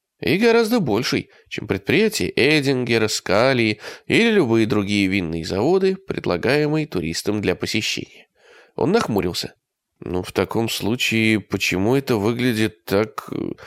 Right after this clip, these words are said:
почему завод выглядит таким образом?" Пенелопа пожала плечами. "Так пожелали владелицы завода". Дион снова посмотрел на комплекс зданий и внезапно почувствовал неприязнь.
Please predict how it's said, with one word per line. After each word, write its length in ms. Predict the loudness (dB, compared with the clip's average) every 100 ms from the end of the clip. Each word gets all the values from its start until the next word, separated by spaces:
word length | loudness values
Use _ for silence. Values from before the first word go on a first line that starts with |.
| -18 -18 -20 -20 _
почему 340 | 0 2 2
завод 380 | 4 4 4 2
выглядит 440 | 0 0 -4 -2
таким 300 | -2 0 0
образом?" 400 | 0 0 -4 -8 -14 _ _ _ _
Пенелопа 380 | 0 2 2 0
пожала 320 | -2 0 -2
плечами. 520 | -2 -6 -6 -8 -18 _ -20 -20 -20 -20 -20 -4
"Так 200 | -4 0
пожелали 600 | 0 2 2 2 0 -4 0
владелицы 540 | 0 2 0 -2 -4
завода". 400 | -4 -4 -8 -14 _ _ _ -12
Дион 380 | 0 4 4 2
снова 320 | 2 4 4
посмотрел 520 | 2 2 2 4 4
на 120 | 2
комплекс 440 | 2 0 0 -4 -4
зданий 540 | 0 0 2 -2 -4 _ 0
и 120 | 0
внезапно 500 | 2 2 2 0 0
почувствовал 580 | 0 0 -2 0 0 0
неприязнь. 640 | 0 0 -2 -2 -8